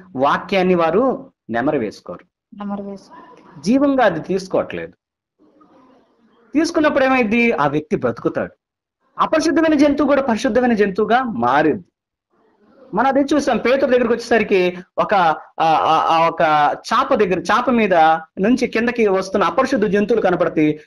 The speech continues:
Speaker 1: దాన్ని కోసుకొని తినమని చెప్పేసి పేతురుతో చెప్పినప్పుడు, "నేను తిననయ్యా, నేను తిన్నంటే," "నేను చెప్తున్నాను తినమన్నప్పుడు," ఆది నాన్న గుర్తు చేసుకుంది ఏంటంటే అపరిశుద్ధమైన జంతువులు ఎవరో కాదు, అన్యులు అని గ్రహించాడు. So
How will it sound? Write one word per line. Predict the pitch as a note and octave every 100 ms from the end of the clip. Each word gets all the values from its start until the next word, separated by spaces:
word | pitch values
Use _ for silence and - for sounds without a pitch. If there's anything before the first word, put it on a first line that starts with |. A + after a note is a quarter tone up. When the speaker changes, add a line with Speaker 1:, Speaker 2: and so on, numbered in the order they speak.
| _
Speaker 1:
దాన్ని | G#3 G#3+
కోసుకొని | C#4 D4 C4 A3+
తినమని | G#3+ A3+ G#3
చెప్పేసి | F#3+ F#3 E3 D#3 D3 C#3 C#3+ _ -
పేతురుతో | G#3+ A3+ A3+
చెప్పినప్పుడు, | F#3 F3+ E3+ E3 D#3+
"నేను | D#3
తిననయ్యా, | D#3 F3 F#3 E3 D#3
నేను | D3+ C#3+
తిన్నంటే," | D3+ D3+ D3 C#3 C3+ C3 - _ C3+
"నేను | D#3 G#3
చెప్తున్నాను | F3+ F#3 E3 D3+
తినమన్నప్పుడు," | - D3 C#3+ C3 B2 A#2 A2+ A2+ _ _ -
ఆది | C#3 F3+ G3
నాన్న | F#3 E3 D#3
గుర్తు | D#3 F3+
చేసుకుంది | F#3+ - D#3+ D3
ఏంటంటే | C#3+ C3+ C3+
అపరిశుద్ధమైన | B2+ G3+ F3+ E3+ E3+
జంతువులు | D3+ D3 D3 C#3
ఎవరో | B2+ C3+ D3+
కాదు, | C#3 B2 B2 B2+ - A#2
అన్యులు | B2 C#3+ C3 E3
అని | -
గ్రహించాడు. | A2 A2+ A2 - F2+ _ _ _ _ _ _ _ _ _ _ _ _ _ _ _ A3+
So | C#4 G#3+ G#3+